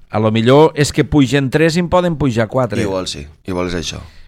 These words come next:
Speaker 1: És a dir, que seria Ebre, Escola, Arnes i Amposta, a lo millor, Amposta B, i el Benissanet, que va quart, tindria opcions si el que promociona, no?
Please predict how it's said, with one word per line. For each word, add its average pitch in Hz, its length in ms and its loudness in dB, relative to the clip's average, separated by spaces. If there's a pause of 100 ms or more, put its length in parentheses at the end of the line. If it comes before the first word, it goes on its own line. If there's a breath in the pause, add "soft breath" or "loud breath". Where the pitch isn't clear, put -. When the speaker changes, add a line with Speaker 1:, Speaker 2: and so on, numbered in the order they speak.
Speaker 1:
És 104 160 -4
a - 80 0
dir, 117 100 -2
que 117 160 -2
seria 123 380 2
Ebre, 147 240 4
Escola, 135 480 0
Arnes 120 500 -4
i 110 140 -2
Amposta, 143 720 0
a 175 80 -6
lo 135 80 -4
millor, 175 460 -2 (500)
Amposta 117 480 -2
B, 147 80 4 (680 soft breath)
i 139 100 0
el 127 80 2
Benissanet, 123 560 2
que 127 180 -2
va 123 140 2
quart, 147 340 0
tindria 143 400 2
opcions 135 540 0 (160)
si 147 100 -4
el 143 140 -2
que 139 140 0
promociona, 139 840 0
no? 156 300 -6